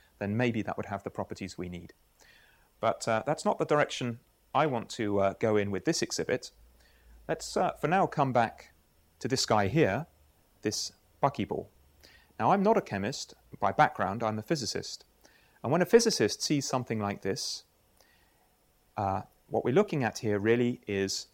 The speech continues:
a container. There's a void in the middle, and indeed it is possible to put things in there. So it's really nature's smallest box, one could say,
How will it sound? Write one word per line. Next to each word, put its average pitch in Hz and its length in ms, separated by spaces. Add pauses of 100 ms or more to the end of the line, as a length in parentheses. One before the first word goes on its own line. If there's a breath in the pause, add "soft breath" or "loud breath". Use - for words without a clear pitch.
(200)
a - 60
container. 127 560 (720 soft breath)
There's 110 140
a 123 80
void 117 480
in 107 100
the 98 60
middle, 104 400
and 123 100
indeed 120 320
it 143 80
is 123 140
possible 120 440
to 135 80
put - 260
things 107 340 (200)
in 165 200
there. 90 180 (500 soft breath)
So 131 260
it's 151 200
really 220 340
nature's 147 460
smallest - 800
box, - 420
one 95 160
could - 160
say, 98 280